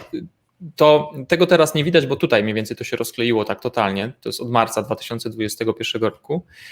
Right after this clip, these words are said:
Mm, i to nie jest taka korelacja, którą widać na zasadzie, że jak po-, podepniesz wykres, to po prostu widzisz, że one chodzą identycznie, ale w ciągu dnia, jak się rynek rusza, na przykład dax idzie na północ,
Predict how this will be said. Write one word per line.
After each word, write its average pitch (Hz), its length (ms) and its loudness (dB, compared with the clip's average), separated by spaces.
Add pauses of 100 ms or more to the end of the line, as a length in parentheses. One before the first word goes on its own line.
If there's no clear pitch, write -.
(280)
Mm, 123 380 6
i 147 80 2
to 147 120 6
nie 165 100 4
jest 175 140 4
taka 160 180 4
korelacja, 151 460 4
którą 131 340 2
widać 156 280 0
na 135 80 -4
zasadzie, 131 360 -2
że 123 100 2
jak 120 180 0
po-, 123 200 -4 (180)
podepniesz 127 440 -2
wykres, 127 420 0
to 110 240 2
po 120 120 -18
prostu 113 320 -8
widzisz, 107 600 -2
że 107 240 2
one 113 180 -2
chodzą 117 240 0
identycznie, 113 540 -4
ale 113 220 6
w - 60 0
ciągu 135 280 2
dnia, 131 320 4
jak 107 180 4
się 127 120 4
rynek 120 260 2
rusza, 127 280 0
na 101 100 0
przykład 110 260 -4
dax 120 280 0
idzie 120 160 -6
na 107 120 -2
północ, 117 600 -2